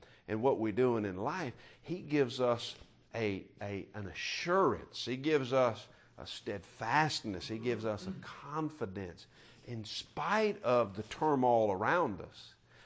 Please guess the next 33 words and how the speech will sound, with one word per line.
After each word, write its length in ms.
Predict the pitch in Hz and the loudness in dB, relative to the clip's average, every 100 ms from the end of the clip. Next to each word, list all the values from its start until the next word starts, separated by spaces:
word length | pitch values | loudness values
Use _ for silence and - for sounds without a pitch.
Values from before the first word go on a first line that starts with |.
| _ | _
Regardless 880 | 127 113 98 147 202 233 165 139 110 | 2 2 8 12 12 12 12 6 6
of 220 | 123 131 | 2 4
the 60 | 117 | 2
conflict 680 | - 175 208 190 - 143 127 | 0 4 6 6 6 4 4
that's 200 | 117 - | -2 2
going 260 | 143 131 | 4 6
on 160 | 127 117 | 4 2
around 360 | 107 139 175 117 | 2 4 4 2
us, 100 | 104 | 0
there's 220 | 135 131 | 0 2
not 200 | 160 127 | 2 2
a 40 | |
conflict 640 | - - 160 143 143 135 | -2 -2 0 0 0 0
going 280 | 120 131 123 | 0 0 2
on 220 | 120 113 | 2 0
within 460 | 101 90 117 180 139 | -2 -4 -2 0 0
me. 160 | 90 80 - - - | -4 -10 -18 -20 -12
I, 140 | - 170 | -4 -4
I'm 220 | - 190 156 | 2 2 2
at 120 | 101 | 2
rest 460 | 139 240 175 - - | 4 4 4 -2 -4
with 180 | 110 92 | -4 -4
him 220 | 101 82 - _ _ _ _ _ - | -6 -8 -14 _ _ _ _ _ -16
because 280 | - 120 110 | -8 -4 -2
I'm 220 | 123 143 | 0 2
on 240 | 113 101 | 0 0
mission 420 | 127 190 - 98 85 | -2 -2 -4 -6 -6
with 160 | 82 - | -10 -12
him. 120 | - - _ _ _ _ _ - | -18 -20 _ _ _ _ _ -8
And 160 | 107 | -8
he 300 | 87 156 196 | -6 -6 -4
is 320 | 190 123 113 98 | -4 -4 -6 -4
actually 760 | 123 127 - - 113 107 101 | -2 -2 -4 -8 -6 -4 -4